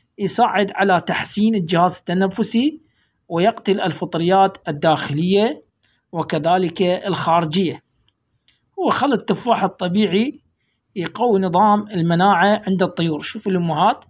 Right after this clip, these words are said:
تاكل من هذا الخليط، يقويهن، هذا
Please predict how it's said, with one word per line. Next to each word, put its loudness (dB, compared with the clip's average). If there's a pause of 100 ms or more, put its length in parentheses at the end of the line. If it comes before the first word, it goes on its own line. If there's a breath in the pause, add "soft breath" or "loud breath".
تاكل -4
من -2
هذا 0 (640)
الخليط، -2 (680)
يقويهن، 0
هذا 0